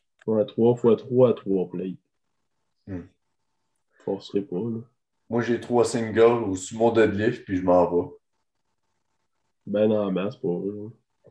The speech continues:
Speaker 1: Qu'est-ce que
Speaker 2: C'est juste,
Speaker 1: t'as fait ?
Speaker 2: juste pour donner un momentum dans la semaine, là, j'ai trois singles à, à quatre cent cinq demain, puis, euh, ça va être, euh, fini.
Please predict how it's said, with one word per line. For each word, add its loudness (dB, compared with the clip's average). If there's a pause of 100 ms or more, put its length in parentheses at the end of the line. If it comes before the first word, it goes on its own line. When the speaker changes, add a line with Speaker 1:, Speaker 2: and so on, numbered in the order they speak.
(480)
Speaker 1:
Qu'est-ce 0
que 2
Speaker 2:
C'est 4
juste, 4 (120)
Speaker 1:
t'as -12
fait ? -12 (420)
Speaker 2:
juste 0
pour -6
donner 6
un 8
momentum 4
dans 6
la 6
semaine, -4
là, -2
j'ai -4
trois 2
singles 0
à, 0 (720)
à -12
quatre -8
cent -2
cinq -4
demain, -2 (160)
puis, -4
euh, -4 (120)
ça -10
va -4
être, -6
euh, -4
fini. -12